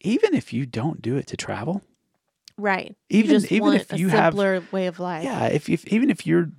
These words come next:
Speaker 1: you're not even interested in camping full time, you just like watching the show and you like hearing us talk about our, our backgrounds. Just imagine right now if you cut your expenses in half, what you could do with those hobbies and pastimes that you enjoy.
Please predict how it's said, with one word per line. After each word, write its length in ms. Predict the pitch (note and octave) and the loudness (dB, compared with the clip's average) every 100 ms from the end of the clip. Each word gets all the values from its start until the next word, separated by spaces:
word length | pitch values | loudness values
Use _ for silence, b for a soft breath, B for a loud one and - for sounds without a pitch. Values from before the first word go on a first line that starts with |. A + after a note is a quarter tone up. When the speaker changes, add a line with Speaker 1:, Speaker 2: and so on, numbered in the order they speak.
| - | -8
Speaker 1:
you're 140 | C3+ | 0
not 200 | F3 D#3+ E3 | 2 4 4
even 200 | D3+ A#2 | 4 2
interested 580 | C#3+ B2 A2 G#2 A2+ A2 | 2 0 -2 -4 -2 -2
in 120 | G#2+ | -2
camping 360 | - G#2+ G#2+ | -2 -2 -4
full 200 | G#2 G#2+ | -6 -6
time, 240 | G#2 A2+ A2 | -2 0 0
you 80 | C3 | 0
just 180 | B2 | 0
like 200 | A#2+ A2+ | -2 0
watching 280 | A#2 A2 A2 | 0 0 -4
the 80 | A2 | -4
show 400 | - A2+ G#2 - - _ | -2 -2 -2 -6 -14 _
and 160 | - A#2 | -4 0
you 100 | A#2 | 0
like 160 | B2+ - | -2 -4
hearing 260 | A#2+ A#2 | -4 -2
us 100 | A2+ | -2
talk 260 | - A#2 A2+ | -2 -2 -2
about 260 | G#2+ G#2+ G#2+ | -2 -2 -2
our, 120 | G#2+ - | -4 -6
our 80 | A2+ | -4
backgrounds. 720 | G#2 G#2 - - - A#2+ - B B B B B B _ _ _ _ _ - | -2 -2 -4 -6 -6 -8 -10 B B B B B B _ _ _ _ _ -8
Just 180 | - G4 | -4 -2
imagine 680 | B3+ G2 A#2+ A#2 F#2+ G2+ - | 0 0 0 0 -2 -4 -8
right 240 | A2 A2+ | -4 -2
now 280 | G#2+ A#2+ G2 | 0 0 -2
if 120 | - B B B B - | -8 B B B B -10
you 120 | - | -6
cut 260 | - A2 | -2 -2
your 80 | A2 | -2
expenses 420 | - - G#2 G#2+ | -4 -6 -6 -6
in 80 | G2+ | -8
half, 400 | G2 A2 G#2+ - _ | -8 -8 -8 -12 _
what 180 | C3 A#2 | 0 0
you 100 | C3 | 0
could 180 | A2+ G#2 | -2 0
do 220 | A2 G#2+ | 2 2
with 200 | G2+ - | -2 -2
those 400 | G#2+ G#2 G2+ - - | -2 -2 -6 -12 -6
hobbies 380 | - B2 A#2 G#2 | 2 2 2 -2
and 100 | G2+ | -4
pastimes 520 | A2+ G#2+ - G#2 G2+ | -4 -4 -6 -6 -6
that 160 | G2 A2 | -6 -6
you 80 | |
enjoy. 400 | G2 G2 G#2 - | -6 -2 -4 -4